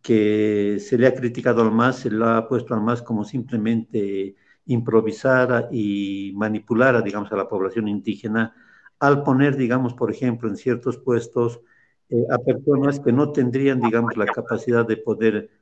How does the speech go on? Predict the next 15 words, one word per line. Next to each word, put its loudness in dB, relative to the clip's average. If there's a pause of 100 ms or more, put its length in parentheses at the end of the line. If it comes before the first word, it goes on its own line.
(300)
eh, 2
jugar 4
un 2
rol 0
político, 0
asimilarlo, -2 (300)
y -6
que -4
estuviesen 2
ahí 2
simplemente 0
porque -2
era 4
un -2
derecho. 4